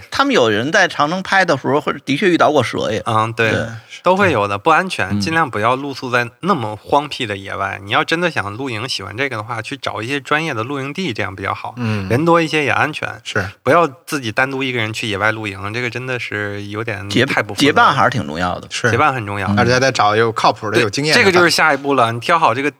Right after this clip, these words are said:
Speaker 2: 住在哪儿以后，挑好观测地以后，你要，对，看天气。
Speaker 3: 嗯。
Speaker 2: 天气很重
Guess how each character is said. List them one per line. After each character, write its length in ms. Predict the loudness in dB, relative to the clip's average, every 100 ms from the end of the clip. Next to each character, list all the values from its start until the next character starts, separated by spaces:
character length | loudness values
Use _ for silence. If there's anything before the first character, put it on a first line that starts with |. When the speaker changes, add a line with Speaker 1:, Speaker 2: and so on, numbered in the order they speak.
| _ _
Speaker 2:
住 160 | 0 2
在 140 | 2
哪 120 | 4
儿 140 | 2 2
以 80 |
后， 280 | 0 0 0
挑 220 | 0 2
好 100 | 2
观 200 | 2 0
测 100 | -2
地 340 | -4 -4 -2 -4 -6
以 140 | -6
后， 340 | 0 0 0 -4 -18 _
你 140 | -6 0
要， 360 | 4 4 2 -8 _
对， 100 | -10
看 240 | -4 -2 -2
天 220 | -2 -4
气。 260 | -4 -6 -10 _ _
Speaker 3:
嗯。 220 | -4 -4 -4
Speaker 2:
天 160 | -4 -2
气 80 | -2
很 140 | -4
重 80 | -4